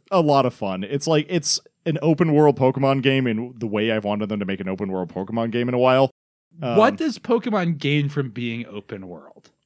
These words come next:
Speaker 1: A lot more stuff to explore. Like, the problem is Arceus has a lot of just, like,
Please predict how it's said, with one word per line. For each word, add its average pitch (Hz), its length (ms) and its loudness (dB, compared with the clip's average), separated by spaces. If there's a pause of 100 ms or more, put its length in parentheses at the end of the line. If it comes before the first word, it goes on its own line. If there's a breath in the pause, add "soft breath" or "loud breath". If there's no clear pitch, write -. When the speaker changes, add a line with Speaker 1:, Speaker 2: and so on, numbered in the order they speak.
(200)
Speaker 1:
A 190 100 4
lot 151 540 4
more 151 200 2
stuff 127 380 -2
to 123 120 -4
explore. 117 460 -4
Like, 190 200 2
the 202 80 -2
problem 254 280 4
is 143 80 -2
Arceus 120 580 -6
has 101 240 -8
a 107 60 -12
lot 90 400 -6
of 90 160 -8
just, 101 200 -8
like, 92 220 -10